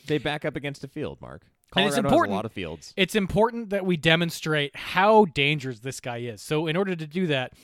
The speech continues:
Speaker 2: we're gonna have a cop walk in and say, "Oh my God, what was the murder weapon?" And then we're gonna have another cop say, "There wasn't one." And you know what we're gonna do? You know what we're gonna do that's crazy? We're not gonna show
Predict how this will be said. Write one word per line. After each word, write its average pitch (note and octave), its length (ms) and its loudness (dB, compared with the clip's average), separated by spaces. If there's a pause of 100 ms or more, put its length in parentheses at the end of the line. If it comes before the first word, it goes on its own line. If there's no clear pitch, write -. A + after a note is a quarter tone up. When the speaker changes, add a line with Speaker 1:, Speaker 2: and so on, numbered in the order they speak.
(180)
Speaker 2:
we're F#3+ 140 4
gonna A#3 160 6
have G3+ 320 8
a E3+ 60 4
cop F#3 360 4
walk D3+ 320 4
in C3+ 300 -2 (320)
and D3+ 120 -2
say, E3 280 4
"Oh F3+ 160 6
my D#3+ 160 0
God, D#3 340 2
what D#3+ 180 2
was D#3+ 200 0
the C#3 80 -8
murder D3 320 -2
weapon?" G#2+ 420 -12 (580)
And D#3+ 220 0
then F#3 160 4
we're E3+ 120 2
gonna E3 100 0
have D#3 120 2
another D#3+ 240 2
cop D3+ 300 -4
say, C3+ 400 -2 (460)
"There E3 220 4
wasn't D3 640 2
one." A2+ 440 -8 (300)
And E3+ 400 0
you F#3 60 2
know F#3+ 80 8
what G3 140 8
we're G3 80 4
gonna G3+ 140 4
do? G#3 220 4
You G3+ 100 0
know A3 120 8
what G#3+ 80 6
we're A3+ 100 6
gonna A#3 120 4
do G#3+ 260 6
that's F#3+ 180 2
crazy? G3 680 -2 (380)
We're G#3+ 160 4
not G#3 180 4
gonna E3+ 180 0
show F3+ 400 6